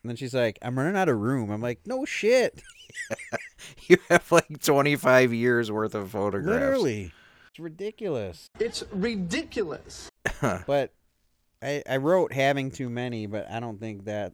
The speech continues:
Speaker 1: uh, that's not the right way to say it. 'Cause then, dude, you don't even wanna get into the boxes of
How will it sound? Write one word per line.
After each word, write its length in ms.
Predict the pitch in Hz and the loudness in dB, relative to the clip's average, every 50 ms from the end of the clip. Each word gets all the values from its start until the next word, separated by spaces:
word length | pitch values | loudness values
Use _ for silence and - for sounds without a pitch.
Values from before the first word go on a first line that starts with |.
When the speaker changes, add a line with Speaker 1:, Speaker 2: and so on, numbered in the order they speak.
| _ _ | _ _
Speaker 1:
uh, 140 | 98 104 85 - - | -12 -12 -12 -12 -16
that's 320 | 69 - 98 104 85 - 104 | -14 -12 -10 -10 -10 -8 -8
not 180 | 110 104 95 - | -8 -8 -6 -6
the 100 | 101 92 | -6 -4
right 260 | 92 90 90 87 73 | -2 -4 -4 -4 -6
way 160 | 85 87 87 | -6 -6 -6
to 200 | 85 85 85 82 82 - _ _ | -6 -8 -8 -10 -12 -16 _ _
say 300 | - - 95 87 82 80 | -8 -6 -4 -4 -4 -6
it. 160 | 76 65 - - | -8 -10 -10 -4
'Cause 180 | - 139 131 117 | -2 -2 0 2
then, 400 | 123 139 160 185 170 147 139 127 - _ _ _ _ _ _ _ _ - | 2 2 2 2 0 -2 -4 -6 -10 _ _ _ _ _ _ _ _ -2
dude, 240 | 135 131 110 92 | 0 0 0 0
you 80 | 101 120 | 0 0
don't 120 | 139 147 | 0 2
even 200 | 143 127 117 113 | 2 2 2 2
wanna 240 | 110 113 110 107 104 | 2 2 2 0 -2
get 300 | 95 92 92 107 107 98 | -4 -4 -4 -4 -4 -2
into 420 | 107 113 123 120 117 110 - 104 95 | -2 -4 -4 -4 -6 -4 -4 -4 -2
the 160 | 95 98 92 90 87 92 _ _ _ _ - | -2 -2 -4 -6 -10 -14 _ _ _ _ 2
boxes 560 | 117 110 95 95 101 - - - 107 95 87 | 4 4 4 4 0 -2 -4 -6 -6 -4 -4
of 140 | 95 98 85 | -4 -4 -6